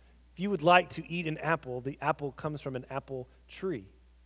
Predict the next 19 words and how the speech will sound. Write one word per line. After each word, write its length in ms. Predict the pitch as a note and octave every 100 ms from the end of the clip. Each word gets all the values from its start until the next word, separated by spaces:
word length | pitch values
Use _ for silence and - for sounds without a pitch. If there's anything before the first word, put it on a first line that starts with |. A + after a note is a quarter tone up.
| - - - - - - - - - - - - - - -
You 120 | E3+
can't 280 | E3 A#3+ F#3+
manufacture 680 | G3 G#3+ G3 - B3 - E3
that 120 | C3+ B2+
apple 280 | A#2+ C3+
no 80 | C#3
matter 180 | D3 D3+
how 140 | F3
hard 240 | F3 F#3 E3+
you 80 | E3+
try. 400 | F#3 B2 G#2+ - - - - - - - - - - - - - - - - - -
You 120 | F#3
can 300 | - G3 D#3 -
manufacture 720 | F3 G3 F#3+ - F3+ - F3+
a 60 | D#3+
facsimile 640 | E3 D3 - A#3 C#4+ F3+
of 80 | C#3+
that 120 | C3
apple. 440 | C3 E3 F#3 G3